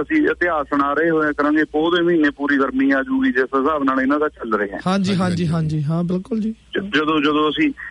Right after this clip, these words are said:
Speaker 1: ਮਤਲਬ ਫਿਰ ਇਹ ਕਿਹਾ ਕਰਾਂਗੇ ਵੀ ਇਹ ਅਜਿਹੇ ਮੌਸਮ ਦੇ ਵਿੱਚ,
Speaker 2: ਹਾਂਜੀ।
Speaker 1: ਅਹ, ਸੂਬਾ ਸਰਹੰਦ ਨੇ ਛੋਟੇ ਸਾਹਿਬਜ਼ਾਦਿਆਂ ਨੂੰ, ਮਾਤਾ ਜੀ ਨੂੰ ਠੰਡੇ ਬੁਰਜ ਦੇ ਵਿੱਚ ਰੱਖਿਆ।
Speaker 2: ਹਾਂਜੀ, ਤੇ
Speaker 3: ਹਾਂ।
Speaker 2: ਉੱਧਰ
Speaker 1: ਤਾਂ
Speaker 2: ਰੁੱਤ
Speaker 1: ਲੋਕਾਂ ਨੂੰ
Speaker 2: ਗਰਮੀ
Speaker 1: ਸੁਣਨ ਵਾਲੇ ਨੂੰ ਐਂ ਲੱਗਿਆ ਕਰੂਗਾ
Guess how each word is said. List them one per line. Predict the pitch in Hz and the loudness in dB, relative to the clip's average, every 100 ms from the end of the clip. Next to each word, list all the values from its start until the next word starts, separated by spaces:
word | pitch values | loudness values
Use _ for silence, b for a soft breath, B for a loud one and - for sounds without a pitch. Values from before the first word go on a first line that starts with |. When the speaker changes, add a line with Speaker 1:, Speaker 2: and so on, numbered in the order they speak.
| B 135 | B -2
Speaker 1:
ਮਤਲਬ | 139 151 147 | 0 0 0
ਫਿਰ | 139 156 | 0 0
ਇਹ | 151 156 175 | 0 0 0
ਕਿਹਾ | 156 143 | 0 -2
ਕਰਾਂਗੇ | 135 143 156 151 | -2 0 2 2
ਵੀ | 151 | 2
ਇਹ | 151 147 143 - 135 | 2 2 2 0 0
ਅਜਿਹੇ | 135 139 156 | 0 0 2
ਮੌਸਮ | 147 135 131 139 135 | 0 -2 -2 0 0
ਦੇ | 135 | 2
ਵਿੱਚ, | 131 - 131 117 b b - | 0 0 -2 -2 b b -8
Speaker 2:
ਹਾਂਜੀ। | 160 143 | -2 0
Speaker 1:
ਅਹ, | 135 131 127 | 2 2 0
ਸੂਬਾ | - 139 131 135 | 0 -2 0 -2
ਸਰਹੰਦ | 131 147 151 135 | 0 0 0 2
ਨੇ | 131 131 127 | 2 2 0
ਛੋਟੇ | 135 131 151 | -2 0 -2
ਸਾਹਿਬਜ਼ਾਦਿਆਂ | 143 139 139 143 127 131 | 0 -2 0 -2 0 0
ਨੂੰ, | 131 127 | 2 2
ਮਾਤਾ | 127 123 127 | 0 0 -2
ਜੀ | 127 | 0
ਨੂੰ | 131 | -2
ਠੰਡੇ | - 131 165 | 0 0 0
ਬੁਰਜ | 143 127 123 | -2 -2 0
ਦੇ | 123 | -2
ਵਿੱਚ | 123 123 | -2 -4
ਰੱਖਿਆ। | 110 - 113 - _ 165 | -4 -2 -4 -4 _ -4
Speaker 2:
ਹਾਂਜੀ, | 175 185 | -2 0
ਤੇ | 202 | 0
Speaker 3:
ਹਾਂ। | |
Speaker 2:
ਉੱਧਰ | 185 233 | 0 2
Speaker 1:
ਤਾਂ | |
Speaker 2:
ਰੁੱਤ | 202 | 0
Speaker 1:
ਲੋਕਾਂ | 190 220 | 0 0
ਨੂੰ | 247 | 0
Speaker 2:
ਗਰਮੀ | 262 | 0
Speaker 1:
ਸੁਣਨ | 196 190 | 0 0
ਵਾਲੇ | 208 220 | 0 0
ਨੂੰ | 233 | 0
ਐਂ | 202 202 | 0 0
ਲੱਗਿਆ | 208 180 | 0 0
ਕਰੂਗਾ | 170 165 156 151 135 | 0 0 0 0 -2